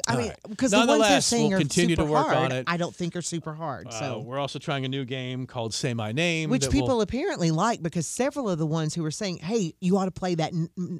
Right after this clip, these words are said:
Speaker 1: uh, Say My Name game again," or
Speaker 2: We
Speaker 1: the
Speaker 2: are. We're
Speaker 1: name
Speaker 2: gonna play it
Speaker 1: game.
Speaker 2: on Tuesdays and Thursdays of the week
Speaker 1: So I've
Speaker 2: until
Speaker 1: told 'em that.
Speaker 2: we run into it failing miserably. It just went so well the first time, and it was the first time we ever played Say My Name. And if you wanna hear that, I guess that's on the,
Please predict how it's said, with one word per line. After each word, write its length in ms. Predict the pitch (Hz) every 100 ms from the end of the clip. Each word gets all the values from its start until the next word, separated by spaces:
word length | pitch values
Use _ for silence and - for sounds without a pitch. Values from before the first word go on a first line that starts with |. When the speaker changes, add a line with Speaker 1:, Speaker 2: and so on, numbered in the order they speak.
| -
Speaker 1:
uh, 60 | 165
Say 200 | - 185
My 140 | 156
Name 240 | 170 185 151
game 260 | 131 123
again," 380 | 123 123 98 107
or 80 | 156
Speaker 2:
We 80 | 160
Speaker 1:
the 60 |
Speaker 2:
are. 40 | 151
We're 40 |
Speaker 1:
name 220 | 180 185
Speaker 2:
gonna 80 | 147 143
play 100 | 143
it 40 |
Speaker 1:
game. 60 | 135 120
Speaker 2:
on 80 | 110
Tuesdays 360 | - 147 139 123
and 120 | 120
Thursdays 460 | 160 156 135 135 113
of 100 | 110
the 80 | 117
week 220 | 117 107
Speaker 1:
So 60 | 113 165
I've 80 |
Speaker 2:
until 100 | 123 120
Speaker 1:
told 160 | 139 120
'em 100 | 107
that. 260 | - - -
Speaker 2:
we 140 | 127
run 220 | 123 123
into 640 | 120 - 120 113 110 101 - _ _ _ _ _ _ -
it 140 | 120 - _
failing 500 | - 139 120 120 117
miserably. 480 | 120 110 107 107 127
It 60 |
just 180 | 170 175
went 200 | 165 135
so 280 | - - 156
well 180 | 147 143
the 80 | 135
first 240 | 147 127
time, 260 | 143 135 120
and 60 |
it 60 | 113
was 100 | 107
the 60 | 113
first 220 | 143 127
time 140 | 135
we 80 | 123
ever 120 | 117
played 280 | 113 123 117
Say 160 | - 123
My 160 | 113
Name. 320 | 110 110 110 110 - - - -
And 60 | 107
if 80 | 107
you 60 |
wanna 160 | 110 107
hear 200 | 107 120
that, 220 | 113 110
I 60 | 104
guess 240 | 113 101
that's 180 | 104 -
on 140 | 101
the, 260 | 101 98